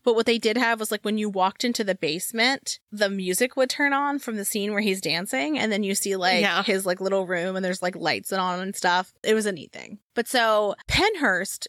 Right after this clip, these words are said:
Speaker 1: is a real place. And originally it was called Pennsylvania State for the Feeble-Minded and Epileptic. Problematic.
Speaker 2: Okay. Yeah.
Speaker 1: It opened in nineteen oh eight, and it was originally intended to be a facility for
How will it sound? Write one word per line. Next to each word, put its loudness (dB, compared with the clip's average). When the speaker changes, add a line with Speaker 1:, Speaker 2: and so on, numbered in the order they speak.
Speaker 1:
is -6
a -4
real -2
place. -2
And 2
originally 2
it 0
was -4
called 2
Pennsylvania 2
State -2
for -4
the 0
Feeble-Minded 2
and -6
Epileptic. -8
Problematic. 2
Speaker 2:
Okay. -4
Yeah. 0
Speaker 1:
It 0
opened 2
in 6
nineteen 2
oh 2
eight, 0
and 0
it 0
was 0
originally 0
intended -2
to -2
be -4
a -4
facility -2
for 2